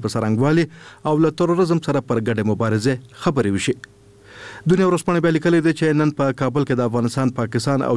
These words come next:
چین د بهرنیو چارو وزیرانو په درې اړخیزه غونډه کې د افغانستان او پاکستان ترمنځ یو دوه اړخیز تفاهم لیک هم لاسلیک کیږي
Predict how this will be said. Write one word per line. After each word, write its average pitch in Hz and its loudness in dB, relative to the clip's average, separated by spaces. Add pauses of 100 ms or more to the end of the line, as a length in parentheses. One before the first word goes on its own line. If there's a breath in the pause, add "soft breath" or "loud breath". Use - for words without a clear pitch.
چین 123 2
د 113 0
بهرنیو 117 0
چارو 117 0
وزیرانو 123 0
په 120 0 (100)
درې 117 0
اړخیزه 110 -2
غونډه 160 2
کې - -4
د 147 2
افغانستان 165 0
او - -8
پاکستان 160 -2
ترمنځ 135 2
یو 120 4 (100)
دوه 120 2
اړخیز 120 -4
تفاهم 110 0
لیک 107 -4
هم 143 2
لاسلیک 135 -2
کیږي 117 0